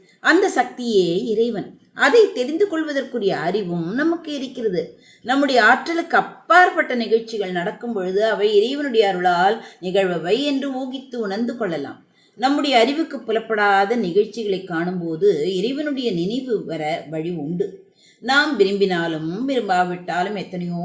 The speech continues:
சம்பவங்கள் உலகத்தில் நிகழ்கின்றன. சிறிது அறிவை தூண்டி பார்த்தால் எல்லாவற்றையும் அடக்கி ஆளும் மகாசக்தி ஒன்று இந்த இயக்கங்களுக்கு எல்லாம் மூல காரணமாக இருக்கிறது என்பதை தெரிந்து கொள்ளலாம்.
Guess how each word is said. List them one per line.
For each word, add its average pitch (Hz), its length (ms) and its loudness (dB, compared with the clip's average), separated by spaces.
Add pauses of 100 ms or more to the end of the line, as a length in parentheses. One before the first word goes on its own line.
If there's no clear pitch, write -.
(120)
சம்பவங்கள் 269 680 -8
உலகத்தில் 240 500 -4
நிகழ்கின்றன. 254 600 -6 (500)
சிறிது 330 340 0
அறிவை 254 320 4
தூண்டி 247 380 -8
பார்த்தால் 175 600 -4
எல்லாவற்றையும் 269 1200 0
அடக்கி 247 420 -2
ஆளும் 208 320 0
மகாசக்தி 240 720 -2
ஒன்று 190 280 -6
இந்த 240 280 -6 (600)
இயக்கங்களுக்கு 254 960 0
எல்லாம் 190 380 2
மூல 240 240 -2
காரணமாக 185 640 0
இருக்கிறது 190 500 -2
என்பதை 160 420 -4
தெரிந்து 170 400 -6
கொள்ளலாம். 147 680 -8